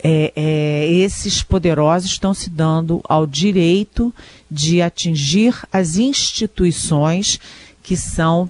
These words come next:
pilares da democracia. É, ontem havia grande preocupação trocas de telefonemas, trocas de,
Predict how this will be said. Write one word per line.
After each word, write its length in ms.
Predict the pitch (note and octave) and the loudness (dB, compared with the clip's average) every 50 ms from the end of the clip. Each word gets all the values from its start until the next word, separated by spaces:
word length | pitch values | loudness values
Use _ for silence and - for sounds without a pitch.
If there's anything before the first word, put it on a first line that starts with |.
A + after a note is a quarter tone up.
| - _ | -6 _
pilares 600 | - A3 G#3+ G#3 F3 D#3+ D#3 D#3+ D#3+ F3+ F3+ F3 | 0 0 2 2 2 2 2 2 0 0 -2 -2
da 120 | E3 F#3 F#3+ | -2 -2 0
democracia. 880 | F3 G3+ F#3+ G#3 G#3 - - B3+ C4 - - - - C3 B2 B2+ C3 - - - - - - - - | 0 2 2 2 0 0 0 -2 -2 -2 -4 -4 -2 0 0 0 -2 -4 -8 -16 -20 -20 -20 -10 -2
É, 320 | - E3+ E3+ E3 E3+ E3 - - | 0 2 4 4 2 2 2 4
ontem 500 | F3 F3+ G3+ A3+ A#3+ A3+ - A#3 G#3+ G3+ | 4 4 4 4 2 0 0 0 0 2
havia 420 | G3 F#3 E3+ E3 F#3+ G3 G#3 G#3 | 0 0 0 0 0 2 2 0
grande 800 | G3 E3 D3 C#3 F#3+ G#3 G3 G3 G3 G3+ A3 A#3+ C4 B3 C#4 B3+ | -2 -4 -2 2 4 6 6 6 6 6 4 2 0 0 -2 -2
preocupação 1040 | - A#3 G#3+ G#3+ - - F#3 - F3+ E3 - - - - E3 D#3 D#3 E3 E3+ E3+ - - - - - - _ _ - - | 0 0 0 0 -2 -4 -4 -2 -2 -2 -2 -4 -2 0 0 2 2 2 0 0 -4 -10 -20 -20 -20 -20 _ _ -2 2
trocas 720 | G3 F#3+ F#3+ G3 G#3 A3 B3 A#3+ - - A#3 G#3+ G#3 F3+ | 4 6 6 6 6 4 2 0 -2 -2 0 2 2 0
de 300 | E3+ D#3+ D#3 E3 F3 F3 | -2 -4 -2 0 0 0
telefonemas, 1080 | - - F3 D#3+ E3+ F3 - - - D#3+ D3+ D3 D3+ D#3+ E3 E3+ E3+ E3+ E3+ - - | 2 2 2 2 2 0 0 0 0 0 0 2 0 0 0 0 -2 -2 -4 -4 -6
trocas 760 | - _ - G#3 F#3+ G3 G3 G#3 A3 A3+ - - G#3+ G3 F3+ | -6 _ -2 0 2 4 4 2 2 0 -2 -4 -2 -2 -2
de, 360 | E3 D#3 D#3+ D3+ E3+ F3 E3 | -4 -6 -4 0 0 0 0